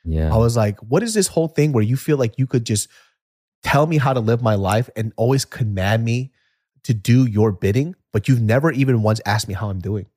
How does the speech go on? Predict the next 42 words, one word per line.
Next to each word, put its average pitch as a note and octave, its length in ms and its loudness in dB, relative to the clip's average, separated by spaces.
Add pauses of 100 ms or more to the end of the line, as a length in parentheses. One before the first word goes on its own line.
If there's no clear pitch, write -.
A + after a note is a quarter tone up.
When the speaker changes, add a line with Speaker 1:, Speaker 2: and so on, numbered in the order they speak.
(120)
Speaker 1:
He F#2+ 100 0
just F2+ 260 -4
talks - 300 -2 (140)
at D2 240 -6
you. C#2+ 260 -16
Speaker 2:
Yes. A#2+ 460 0
I - 40 0
was A#2 80 4
like, G#2 140 -2
"You A#2+ 180 -8
always C#3+ 380 2
talk C3+ 320 -6
at G#2+ 220 -6
me. G#2+ 260 -8
You A#2 80 -2
don't B2 260 -2
ever A2 220 -2
speak - 540 -4
to B2 180 0
me." A#2+ 180 -4 (180)
Speaker 1:
Yeah. D#2+ 200 -8
Speaker 2:
What B2+ 360 -2 (320)
gi-, B2+ 160 2 (200)
do, B2+ 120 0
what F#3+ 220 0
do G#3 80 -4
you F#3+ 140 -2
think E3+ 360 -4 (360)
gives A#2 280 2
you C#3+ 140 4
the C#3+ 100 0
right A2 280 0
to - 80 -6
speak C4+ 280 -4
to - 80 -10
me A2 80 0
that F#2+ 200 -2
way? D2+ 220 -16 (180)
Especially F#3 440 -2
I'm F3 160 0
grown F#3 300 0
now. - 220 -6